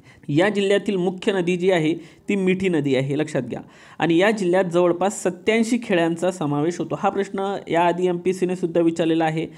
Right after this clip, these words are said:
की एकूण मुंबई उपनगरमध्ये एकूण किती खेड्यांचा समावेश होतो, तर सत्त्याऐंशी खेड्यांचा समावेश होतो. आणि महत्त्वाचं म्हणजे एकोणीसशे नव्वदमध्ये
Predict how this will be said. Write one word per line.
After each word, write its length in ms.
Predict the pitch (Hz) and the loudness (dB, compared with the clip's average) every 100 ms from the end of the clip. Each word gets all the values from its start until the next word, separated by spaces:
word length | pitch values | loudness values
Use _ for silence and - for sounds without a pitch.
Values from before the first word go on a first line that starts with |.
| - _ - | -20 _ -2
की 200 | 175 165 | 2 2
एकूण 280 | 165 180 | 2 0
मुंबई 360 | 180 151 160 175 | 0 -2 2 2
उपनगरमध्ये 580 | 170 165 165 160 160 160 | 2 0 0 0 0 0
एकूण 200 | 160 175 | -2 -4
किती 280 | 170 165 170 | -4 -4 -2
खेड्यांचा 360 | 180 160 160 165 | 0 0 -2 -4
समावेश 360 | 165 151 156 | -2 0 0
होतो, 240 | 170 139 147 | -2 -4 -4
तर 140 | 170 | -4
सत्त्याऐंशी 520 | 175 170 170 180 185 185 | -4 -4 -2 -2 -2 -2
खेड्यांचा 380 | 160 160 160 180 | -2 0 -2 -2
समावेश 400 | 151 143 165 170 | -2 -2 -2 -4
होतो. 360 | 143 120 113 - - - - | -6 -6 -8 -16 -20 -16 -4
आणि 140 | 165 | -2
महत्त्वाचं 480 | 170 180 190 220 226 | 2 2 2 0 2
म्हणजे 240 | 196 160 | 0 2
एकोणीसशे 560 | 180 - 180 214 214 233 | 2 2 0 0 2 0
नव्वदमध्ये 760 | 196 170 196 180 180 156 143 | 2 2 2 0 0 2 0